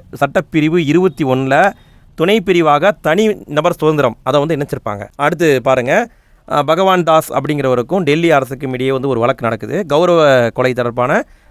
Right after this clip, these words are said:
வழக்கு. இது வந்து பார்த்தீங்கன்னா, ஒரு பொதுநல வழக்காக தான் நடக்குது. அடுத்து நம்ம பார்க்க போறது நீதித்துறை செயல்பாட்டு முறை அப்படிங்கிறது. நீதித்துறையில ஜுடிஷியல் ஆக்டிவிசம் அப்படிங்கிற ஒரு வார்த்தையை பயன்படுத்துவாங்க. இந்த வார்த்தைக்கு என்ன அர்த்தம்னா,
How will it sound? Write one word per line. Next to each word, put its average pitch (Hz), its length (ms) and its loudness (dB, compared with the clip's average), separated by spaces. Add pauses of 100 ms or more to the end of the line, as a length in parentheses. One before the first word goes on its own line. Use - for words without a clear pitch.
வழக்கு. 120 420 -2
இது 156 160 0
வந்து 170 160 2
பார்த்தீங்கன்னா, 143 240 0
ஒரு 143 200 2
பொதுநல 143 260 2
வழக்காக 123 240 2
தான் 120 100 0
நடக்குது. 110 400 -2 (540)
அடுத்து 208 280 0
நம்ம 190 140 0
பார்க்க 160 340 0
போறது 165 160 2
நீதித்துறை 196 600 0
செயல்பாட்டு 165 640 0
முறை 131 320 0
அப்படிங்கிறது. 120 600 -2 (420)
நீதித்துறையில 185 1040 2 (360)
ஜுடிஷியல் 214 580 0
ஆக்டிவிசம் 165 640 -2
அப்படிங்கிற 139 300 0
ஒரு 127 140 0
வார்த்தையை 139 320 0
பயன்படுத்துவாங்க. 120 720 -2
இந்த 175 440 2
வார்த்தைக்கு 170 540 -2
என்ன 156 220 2
அர்த்தம்னா, 143 480 0